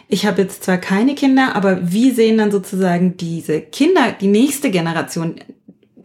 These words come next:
unsere Kindergeneration, dann wiederum uns und wo stecken die uns alle in einen Topf, wo wir dann <laughs> aber, wenn wir, ähm, alt und grau sind, sagen, „Nein, nein, Moment mal, das waren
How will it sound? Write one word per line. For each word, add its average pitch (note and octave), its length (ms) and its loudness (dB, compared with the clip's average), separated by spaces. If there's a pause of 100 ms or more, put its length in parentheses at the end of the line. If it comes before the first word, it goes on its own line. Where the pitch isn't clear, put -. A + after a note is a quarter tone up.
(300)
unsere B3+ 400 2
Kindergeneration, E3 1000 -2 (320)
dann F#3+ 160 2
wiederum F#3+ 320 2
uns C4 420 2
und F#3 460 -6
wo G#3+ 160 2
stecken G#3 360 -6
die F3+ 120 -2
uns D4+ 240 2
alle E3 240 -4
in E3+ 140 0
einen D#3 260 -4
Topf, F3+ 280 -6
wo D#3+ 120 -6
wir G#3 80 4
dann G3 160 0
<laughs> - 0 -
aber, F3+ 360 0
wenn F#3+ 160 2
wir, F#3 340 0
ähm, F3 320 0
alt G#3 200 0
und F#3 140 -2
grau F3 300 0
sind, G3+ 260 0
sagen, F#3+ 240 0
„Nein, D3 240 -6
nein, C4+ 340 4
Moment G#3+ 400 0
mal, E3+ 240 0
das F3+ 200 -4
waren F3 340 -4